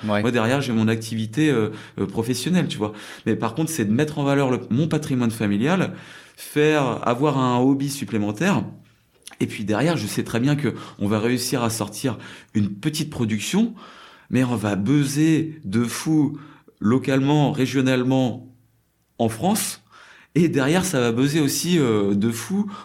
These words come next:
Speaker 2: euh, en Corée du Sud. Tu vois, donc c'est, c'est toujours avoir des, des projets. Si je fais mes crêpes tous les jours, et un jour, ça me, ça va m'embêter. J'ai pas, je,
Speaker 1: Ouais.
Speaker 2: j'aime bien faire les crêpes, mais, euh, voilà. Il faut, je pense, dans la vie, il faut toujours un, avoir un challenge, euh, supplémentaire,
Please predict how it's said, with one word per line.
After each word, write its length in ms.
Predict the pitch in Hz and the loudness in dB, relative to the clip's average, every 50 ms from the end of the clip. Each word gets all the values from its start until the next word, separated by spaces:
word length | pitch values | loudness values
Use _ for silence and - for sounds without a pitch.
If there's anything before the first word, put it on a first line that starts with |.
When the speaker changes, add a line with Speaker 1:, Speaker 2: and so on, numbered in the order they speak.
| - - _ - | -20 -20 _ -2
Speaker 2:
euh, 180 | 107 104 107 110 | 0 2 2 2
en 160 | - - 127 | 2 2 0
Corée 240 | - 143 139 143 147 | 0 0 0 0 0
du 80 | 147 165 | 0 -2
Sud. 360 | 160 - 196 160 117 90 - - - - - | -4 -4 -2 -2 -2 -2 -4 -10 -16 -20 -6
Tu 80 | - 160 | -2 0
vois, 60 | 170 | 2
donc 120 | 165 156 | 2 2
c'est, 220 | 143 - 147 135 120 | 2 2 0 0 0
c'est 240 | 113 101 - 131 120 | 0 0 0 -2 -2
toujours 280 | - - 156 175 170 | -2 -4 -2 0 2
avoir 220 | 160 156 147 147 139 | 2 2 2 2 2
des, 220 | 127 131 127 107 | 2 2 2 2
des 120 | 92 131 135 | 2 0 -2
projets. 320 | - 151 156 151 156 147 151 - - - - | 0 -2 0 0 0 0 -2 -6 -12 -12 -10
Si 160 | - - 185 | -6 -4 -2
je 80 | 180 | -2
fais 120 | - 180 175 | 0 0 0
mes 140 | 151 131 113 | 0 0 0
crêpes 200 | - - - - | -2 -4 -4 -4
tous 120 | - - | -4 -4
les 80 | 113 123 | -4 0
jours, 260 | 131 175 175 165 135 | 0 0 0 2 2
et 60 | 110 | 2
un 140 | 107 113 117 | 2 2 0
jour, 140 | 120 156 147 | 0 -2 -2
ça 140 | - 123 | 0 2
me, 120 | 113 113 107 110 - - - - | 2 2 0 -2 -6 -12 -14 -4
ça 140 | - 120 | -2 0
va 60 | 90 113 | 2 2
m'embêter. 420 | 120 117 117 113 123 117 143 127 | 2 2 2 2 0 0 0 0
J'ai 120 | 101 104 | 0 0
pas, 160 | 104 113 117 117 | -2 -2 -4 -2
je, 320 | - - 104 95 95 92 92 92 95 113 | -2 -4 -4 -2 -4 -6 -6 -6 -4 -2
Speaker 1:
Ouais. 180 | 113 107 101 90 - - - - - | 0 0 0 -2 -4 -14 -14 -4 -4
Speaker 2:
j'aime 220 | 98 90 107 110 | -2 0 2 2
bien 120 | 117 123 113 | 2 2 0
faire 160 | 113 110 107 | 0 0 0
les 120 | 117 139 | 0 0
crêpes, 260 | - 160 156 151 151 - | 0 -2 -2 -2 -2 -2
mais, 140 | 113 107 101 | 0 0 2
euh, 80 | 101 | 2
voilà. 260 | 101 113 123 127 123 123 - - - - - - | 2 2 0 0 -2 -4 -8 -14 -16 -18 -10 -8
Il 60 | 107 | -8
faut, 300 | 104 - 127 131 127 117 | -4 0 2 2 2 2
je 100 | 117 - | 0 0
pense, 160 | - 143 147 135 | 0 0 2 2
dans 100 | 131 120 | 2 2
la 120 | 120 131 | 2 2
vie, 80 | 151 165 | 2 0
il 60 | 147 | -2
faut 100 | 147 110 | -2 -4
toujours 240 | - - 131 139 135 | -6 -2 0 0 2
un, 180 | 131 127 123 | 2 2 2
avoir 340 | 117 - 120 117 127 123 113 | 2 0 0 0 0 0 0
un 80 | 113 113 | 0 0
challenge, 440 | 113 131 123 131 135 135 - - - | 0 0 0 0 0 0 -2 -4 -2
euh, 280 | 110 110 107 104 104 104 | 0 2 2 2 2 0
supplémentaire, 640 | 104 - 107 - 123 120 120 117 117 127 104 98 | -2 -4 -4 -2 0 0 0 0 -2 -4 -6 -6